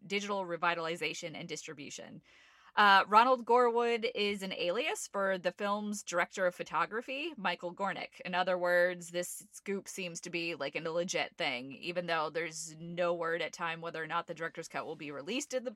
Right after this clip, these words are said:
to the public, um, if that's going to affect any future releases, like Second Sight Films' release. Uh, the cut of Martin that we've all spent the last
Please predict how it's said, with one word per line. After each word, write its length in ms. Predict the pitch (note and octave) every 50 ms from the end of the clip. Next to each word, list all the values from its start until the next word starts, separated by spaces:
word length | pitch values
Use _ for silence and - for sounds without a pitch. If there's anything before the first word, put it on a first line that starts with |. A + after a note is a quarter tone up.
| _ _
to 120 | - - C4
the 60 | A#3
public, 520 | - C4+ A#3 A#3 A3+ A#3 A3+ A3+ A3 G#3+ - - - -
um, 500 | F3+ E3 D#3+ D#3 D3+ D3+ D#3 D#3 D#3+ D3+ _ - - - - - - -
if 220 | - F3 E3+ - _ _
that's 160 | - F#3 -
going 240 | - - F3+ F3 F3 E3+
to 60 | E3+
affect 320 | E3+ - F#3 E3 - -
any 160 | F3 D3 C#3+
future 320 | C#3 - F3+ E3 D3+ - C#3+
releases, 460 | C#3+ C#3+ E3 G#3 A#3+ - A3 G#3+ G3
like 160 | E3 C#3+ -
Second 340 | - E3 D#3 - C3+ C#3 C#3+
Sight 240 | - C#3+ C#3 B2+ -
Films' 340 | - G#3 G#3 A3 G#3+ A3 A3
release. 640 | A3 G#3+ G#3+ G#3+ G#3 A3 A#3 - - - - - _ - - _ _ _ _ - -
Uh, 320 | G3+ G3+ G3 F#3+ F#3 E3+ E3
the 260 | G3 G3 A3 A3+ A3 G3+ -
cut 180 | - B3+ C#4
of 80 | C4+ B3
Martin 300 | A#3 A#3 A#3 G3+ G3+ A3+
that 100 | A3 F#3
we've 140 | F#3+ G3 F3+
all 200 | - F3 F#3 G3
spent 280 | - - G3+ F#3+ F#3+
the 80 | - F3+
last 500 | E3+ E3+ D#3+ E3+ F#3 - - - - -